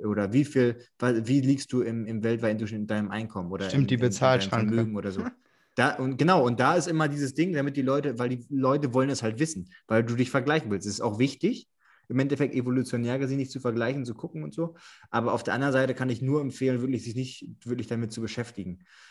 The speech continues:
Speaker 1: Ähm, zumindest nicht jetzt von, von, von irgendwelchen Leuten, sondern vielleicht von deinen Peers, von denen du dir die Meinung auch abholen möchtest. Ähm, aber ich weiß, dass, wa-, was ich immer wieder höre und was ich auch verstehen kann, dass die Leute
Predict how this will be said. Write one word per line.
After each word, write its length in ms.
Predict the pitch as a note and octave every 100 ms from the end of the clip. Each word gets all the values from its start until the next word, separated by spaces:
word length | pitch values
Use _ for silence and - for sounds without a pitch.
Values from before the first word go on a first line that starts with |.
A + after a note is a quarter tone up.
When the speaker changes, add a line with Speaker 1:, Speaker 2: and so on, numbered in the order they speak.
| _ -
Speaker 1:
Ähm, 720 | A2 A2 A2 A2 G#2+ G#2+ G#2 G#2
zumindest 460 | A2+ A#2+ C3+ B2
nicht 160 | C3 B2+
jetzt 240 | A#2+ G#2+
von, 400 | - A2+ A2+ A2
von, 460 | G#2+ G#2+ G#2 G#2 G2 -
von 140 | G#2
irgendwelchen 380 | A2+ A2+ A2 G#2+
Leuten, 220 | G#2+ A2
sondern 200 | G#2+ G#2+
vielleicht 280 | G#2 G#2 F#2+
von 120 | A2
deinen 220 | G2+ G2+
Peers, 300 | - A#2+ G#2+
von 180 | G#2+ F#2+
denen 140 | G#2+ G2+
du 60 |
dir 160 | F#2+ G2
die 180 | G2+ G2+
Meinung 360 | G2 G#2+ G#2+
auch 140 | G2+ -
abholen 340 | A#2 - G2
möchtest. 420 | G#2 G#2 D#3 - _ _ - _ _ G#2+
Ähm, 600 | A2 A2 A2 G#2+ - _ _ _ _ _ _ _ _ _ -
aber 520 | G#2+ G#2+ A2 G#2+ G#2+
ich 180 | G#2 G#2+
weiß, 440 | G#2 A2+ E3+ F3 -
dass, 260 | C#3+ -
wa-, 280 | A#2 A2+ B2
was 220 | A#2+ A#2+ A2
ich 100 | A#2
immer 220 | C3 A#2+
wieder 180 | A#2 G2+
höre 180 | A#2+
und 100 | C3+
was 100 | A2
ich 80 | G#2+
auch 40 | G#2
verstehen 360 | G#2 - B2+
kann, 100 | B2+
dass 140 | A2 -
die 100 | A#2
Leute 440 | A2+ A#2 A#2+ A2+